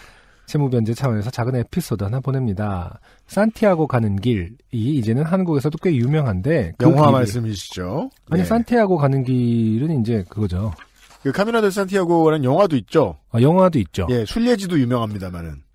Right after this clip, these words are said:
Speaker 1: 아, 그 영화에 대한 건가요?
Speaker 2: 아니요.
Speaker 1: 음.
Speaker 2: 순례지에 대한
Speaker 1: 순례-,
Speaker 2: 거, 맞아요.
Speaker 1: 예.
Speaker 2: 네.
Speaker 1: 여행을 하는, 순례
Speaker 2: 음.
Speaker 1: 여행을 하는 것에 대한 얘기인가 봐요.
Speaker 2: 네.
Speaker 1: 어, 산티아고 가는 길은 여러 갈래의 길이 있지만 프랑스 남부 생장에서 스페인 서쪽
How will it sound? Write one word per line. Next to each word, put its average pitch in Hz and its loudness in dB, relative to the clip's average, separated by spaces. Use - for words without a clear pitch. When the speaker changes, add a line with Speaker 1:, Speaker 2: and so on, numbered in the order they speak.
Speaker 1:
아, 117 0
그 143 2
영화에 139 0
대한 135 -2
건가요? 92 -6
Speaker 2:
아니요. 123 0
Speaker 1:
음. 98 -4
Speaker 2:
순례지에 127 2
대한 104 -4
Speaker 1:
순례-, 165 4
Speaker 2:
거, - -2
맞아요. 98 -4
Speaker 1:
예. 92 -2
Speaker 2:
네. 87 -8
Speaker 1:
여행을 117 0
하는, 98 -2
순례 160 -2
Speaker 2:
음. 156 2
Speaker 1:
여행을 131 -2
하는 120 -2
것에 104 -4
대한 95 -4
얘기인가 85 -8
봐요. 82 -8
Speaker 2:
네. - -12
Speaker 1:
어, 123 0
산티아고 185 2
가는 131 -2
길은 113 0
여러 107 0
갈래의 147 0
길이 110 -4
있지만 87 -6
프랑스 165 -2
남부 113 0
생장에서 156 -4
스페인 - -4
서쪽 147 -4